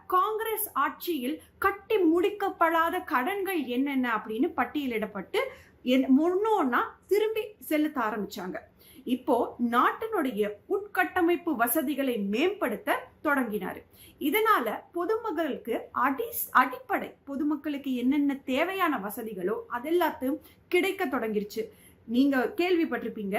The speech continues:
நிறைய வீட்டுல தண்ணி வசதியே இல்லாம இருந்தாங்க, அவங்களுக்கெல்லாம் ஜல்ஜீவன் மூலமாக தண்ணீர் கொடுத்தார். மேலும் நிறைய வீட்டுல ஒரு கேஸ் அடுப்பு இல்லாம இருந்துச்சு, இன்னும் கஷ்டப்பட்டு மகளிர்லாம் ஊதிட்டு இருந்தாங்க. அது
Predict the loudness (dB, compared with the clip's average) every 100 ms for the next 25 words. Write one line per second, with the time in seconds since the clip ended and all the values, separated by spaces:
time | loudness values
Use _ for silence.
0 | -2 -4 -4 -2 -2 -2 -2 -4 -2 0
1 | 2 0 0 0 0 -2 -2 -2 -2 -4
2 | -4 -4 -2 0 0 0 2 4 2 0
3 | -2 0 0 0 0 0 0 0 -4 -4
4 | -4 -4 -4 -4 -2 -2 -4 -6 -6 -4
5 | -4 -6 -20 -8 2 4 6 2 0 -6
6 | -6 -2 0 2 2 2 -2 -2 -2 0
7 | -2 -6 -20 _ 0 2 2 0 2 4
8 | 4 0 -4 0 0 0 0 2 0 2
9 | 0 -2 -6 -6 -4 -4 -4 -6 -20 _
10 | _ _ 4 6 6 0 -2 -6 -2 -2
11 | -2 0 2 2 -2 -2 0 0 2 0
12 | 0 0 -2 -6 -6 -4 -4 -4 -8 -16
13 | 0 2 2